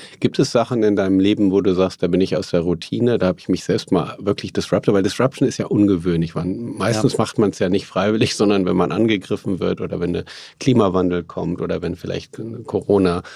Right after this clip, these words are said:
Speaker 1: dann fängt man an, plötzlich über Ar-, neue Arten des Arbeitens nachzudenken. Und dann auch das Metaverse wird vielleicht irgendwann mal funktionieren, wenn, wenn andere Dinge wegbrechen. Aber hast du im Leben schon mal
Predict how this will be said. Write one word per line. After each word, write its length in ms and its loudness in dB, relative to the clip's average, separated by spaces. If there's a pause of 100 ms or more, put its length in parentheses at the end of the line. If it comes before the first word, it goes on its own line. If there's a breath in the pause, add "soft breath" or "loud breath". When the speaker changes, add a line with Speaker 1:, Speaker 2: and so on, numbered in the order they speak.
(140 loud breath)
Speaker 1:
dann 100 -8
fängt 240 -2
man 100 -4
an, 140 -6
plötzlich 420 -4
über 240 -2
Ar-, 160 -6
neue 340 2
Arten 300 -2
des 160 -10
Arbeitens 600 -4
nachzudenken. 760 -8
Und 160 -8
dann 160 -4 (520 loud breath)
auch 200 -10
das 220 -2
Metaverse 580 2
wird 120 -4
vielleicht 260 0
irgendwann 320 0
mal 180 -2 (380)
funktionieren, 680 0
wenn, 400 -6
wenn 100 -4
andere 280 0
Dinge 280 2
wegbrechen. 540 -4
Aber 200 0 (480 loud breath)
hast 220 -10
du 100 6
im 120 6
Leben 260 2
schon 160 0
mal 160 2